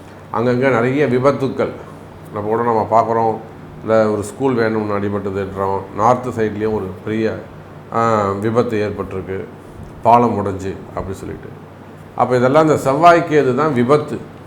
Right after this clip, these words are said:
அல்லது செவ்வாய் ராகு விபத்து. அப்போ விபத்துக்கள் இனி குறையும். அந்த மாதிரி சின்ன சின்ன ஆக்சிடென்ட் நடந்தது, நான் கீழே விழுந்துட்டேன் சாமி, வண்டியில போனேன்,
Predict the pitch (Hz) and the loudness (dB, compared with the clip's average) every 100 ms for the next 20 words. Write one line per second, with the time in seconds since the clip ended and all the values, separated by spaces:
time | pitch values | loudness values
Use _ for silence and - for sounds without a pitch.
0 | - - - - - - - - - - | -20 -20 -20 -20 -20 -20 -20 -20 -20 -2
1 | 135 151 151 - 147 165 175 175 143 143 | 4 6 6 4 2 6 8 8 8 6
2 | 120 156 131 110 127 - 107 - - - | 6 2 0 2 0 0 -10 -12 -18 -20
3 | - - - - - - - - - 147 | -20 -20 -20 -20 -20 -20 -20 -12 0 4
4 | 151 143 151 165 - - 151 127 156 196 | 8 10 10 8 2 -6 -4 2 4 4
5 | 202 190 - 180 147 143 143 113 113 110 | 4 2 4 4 4 2 0 0 0 0
6 | 95 - - - - - - - 117 123 | -4 -14 -20 -20 -20 -20 -16 -6 0 2
7 | 127 123 120 117 113 120 123 120 110 110 | 2 0 0 0 0 0 -2 -2 0 0
8 | 107 107 107 123 127 117 110 110 104 107 | 0 0 0 0 2 2 0 -2 -2 -2
9 | 110 104 113 117 104 107 107 | -2 -2 -2 -2 -2 -2 -4